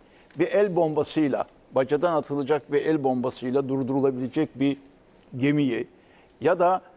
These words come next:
Zodiac botlarla arkadan yanaşıp pervanesine halat atınca durdurulabilecek bir gemiyi silahlı, teçhizatlı helikopterle asker indirmek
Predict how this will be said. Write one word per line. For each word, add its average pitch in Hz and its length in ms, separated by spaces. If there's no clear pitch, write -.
Zodiac 160 560
botlarla 143 760
arkadan 147 440
yanaşıp 143 580
pervanesine 139 680
halat 135 380
atınca 131 520
durdurulabilecek 135 760
bir 131 60
gemiyi 135 460
silahlı, 151 680
teçhizatlı 143 760
helikopterle 135 640
asker 175 380
indirmek 156 480